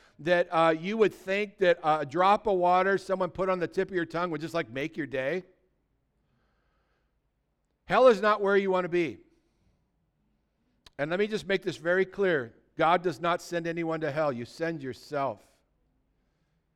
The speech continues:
He gives you option A, option B, heaven or hell. You choose. You make the choice.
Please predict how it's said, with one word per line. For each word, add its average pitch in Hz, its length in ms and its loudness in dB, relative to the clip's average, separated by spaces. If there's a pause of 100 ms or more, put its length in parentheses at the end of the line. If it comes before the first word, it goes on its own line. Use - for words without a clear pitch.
(460)
He 120 60 -18
gives 131 240 -10
you 143 100 -4
option 156 380 -2
A, 175 220 0
option 160 420 -2
B, 151 260 -4
heaven 147 380 -4
or 131 140 -2
hell. 131 360 -2
You 139 160 -6
choose. 160 460 -4
You 175 160 -8
make 220 240 0
the 190 80 -6
choice. 175 460 -2